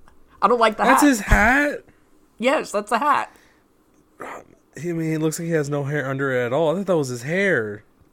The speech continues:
Speaker 1: It's a beanie.
Speaker 2: And
Speaker 1: It's a
Speaker 2: in the
Speaker 1: beanie.
Speaker 2: first one.
Speaker 1: Yeah,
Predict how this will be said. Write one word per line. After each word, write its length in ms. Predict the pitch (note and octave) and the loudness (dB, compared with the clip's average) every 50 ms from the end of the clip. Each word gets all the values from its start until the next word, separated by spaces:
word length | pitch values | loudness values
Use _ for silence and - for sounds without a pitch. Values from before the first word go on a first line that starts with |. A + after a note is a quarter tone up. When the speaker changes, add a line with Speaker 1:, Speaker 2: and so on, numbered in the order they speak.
| - - | -12 -2
Speaker 1:
It's 120 | D#3+ - | 0 0
a 40 | F#3 | 2
beanie. 380 | E3 A#3 B3+ A#3 D#3+ - - - | 2 0 -2 -4 -6 -8 -10 -6
Speaker 2:
And 120 | - D3 C#3+ | -4 -2 0
Speaker 1:
It's 60 | C#3+ | 0
a 40 | C#3+ | 0
Speaker 2:
in 60 | C#3 | 0
the 80 | C3+ | -2
Speaker 1:
beanie. 40 | C3 | -2
Speaker 2:
first 340 | - - E3+ F#3 F#3+ - - | 0 0 2 2 0 -2 -6
one. 360 | E3+ C3 A2 A2 A2 A2 A2+ - _ _ _ _ _ _ _ _ - - _ _ _ _ _ _ _ _ _ _ _ _ _ _ _ | -8 -8 -8 -10 -12 -16 -18 -20 _ _ _ _ _ _ _ _ -20 -20 _ _ _ _ _ _ _ _ _ _ _ _ _ _ _
Speaker 1:
Yeah, 280 | - D3+ D3+ B2+ A#2 | -4 -2 -2 -2 -2